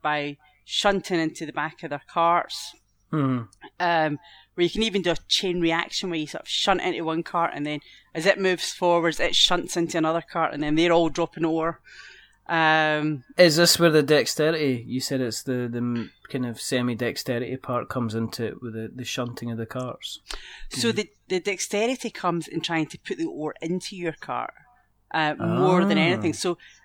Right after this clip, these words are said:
Speaker 1: some of the carts, uh, some of the contracts look for you to have, like, four or five bits of a specific type of ore.
Speaker 2: Ah.
Speaker 1: Uh, but they give you the most money. So if you can get five bits of gold ore in your cart and you have that card, that's forty dollars.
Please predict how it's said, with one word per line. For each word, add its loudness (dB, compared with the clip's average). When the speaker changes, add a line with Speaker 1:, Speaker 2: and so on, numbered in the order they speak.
Speaker 1:
some 6
of 2
the -2
carts, -4
uh, 2
some 0
of 4
the 0
contracts -2
look -4
for -8
you -4
to -14
have, -8
like, -12
four -2
or 0
five -4
bits -4
of -16
a -6
specific -12
type -6
of -10
ore. -8
Speaker 2:
Ah. 2
Speaker 1:
Uh, -2
but 2
they 4
give 0
you 0
the -2
most -2
money. -2
So -12
if -14
you -6
can 2
get -4
five -2
bits -6
of -12
gold -8
ore 2
in 0
your 0
cart 0
and -6
you -2
have -10
that -4
card, -2
that's -4
forty -4
dollars. -8